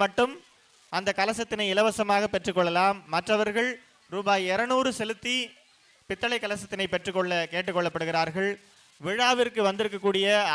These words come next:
அனைத்து உறவினர்கள், நண்பர்கள், ஆன்மீக மெய்யன்பர்கள், பெண்கள், தாய்மார்கள், பெற்றோர்கள், சிறுவர்கள் அனைவரும்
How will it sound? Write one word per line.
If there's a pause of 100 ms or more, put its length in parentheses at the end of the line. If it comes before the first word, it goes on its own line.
அனைத்து (120)
உறவினர்கள்,
நண்பர்கள், (500)
ஆன்மீக
மெய்யன்பர்கள், (100)
பெண்கள்,
தாய்மார்கள்,
பெற்றோர்கள்,
சிறுவர்கள்
அனைவரும்